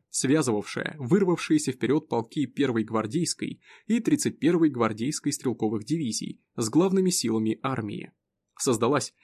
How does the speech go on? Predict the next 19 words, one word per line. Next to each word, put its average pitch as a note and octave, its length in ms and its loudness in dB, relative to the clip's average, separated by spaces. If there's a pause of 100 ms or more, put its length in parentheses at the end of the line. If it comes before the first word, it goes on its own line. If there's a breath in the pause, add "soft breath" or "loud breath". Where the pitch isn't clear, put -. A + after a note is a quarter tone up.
(220 soft breath)
явная F3 520 6
угроза D3 440 6
окружения B2+ 680 2
этих A#2+ 320 0
частей. - 640 -2 (240)
Но, D#3 260 8
несмотря F3+ 400 2
на C#3 220 2
эту E3 180 0
явную B2 440 2
угрозу, B2+ 500 2 (320 soft breath)
тридцать G3+ 360 4
первая C3 320 4
гвардейская A2+ 680 -2
и - 180 -6
первая A2+ 360 0
гвардейская A#2 600 -4
стрелковые A2+ 560 0
дивизии C#3+ 580 -4